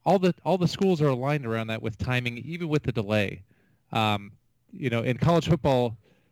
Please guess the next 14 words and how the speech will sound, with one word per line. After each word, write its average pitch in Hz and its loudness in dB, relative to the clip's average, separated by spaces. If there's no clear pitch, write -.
I 175 2
don't 214 2
think 196 0
there's 170 2
an 160 -2
alignment 135 -4
on 120 -6
what 135 -4
the 120 -2
goal 120 0
actually 117 -4
is, 117 -4
other 131 2
than 120 0